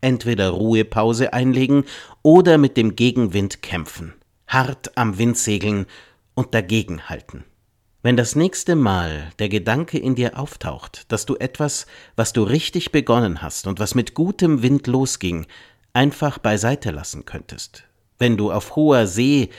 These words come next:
sozusagen versucht wirst, die Ladung zu löschen,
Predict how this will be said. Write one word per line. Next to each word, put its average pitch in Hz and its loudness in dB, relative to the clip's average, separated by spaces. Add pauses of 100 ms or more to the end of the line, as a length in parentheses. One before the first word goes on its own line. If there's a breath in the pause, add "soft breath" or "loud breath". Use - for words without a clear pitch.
(240 loud breath)
sozusagen 101 -2
versucht 135 -2
wirst, 139 2
die 135 4
Ladung 117 -2
zu 95 -6
löschen, 76 -8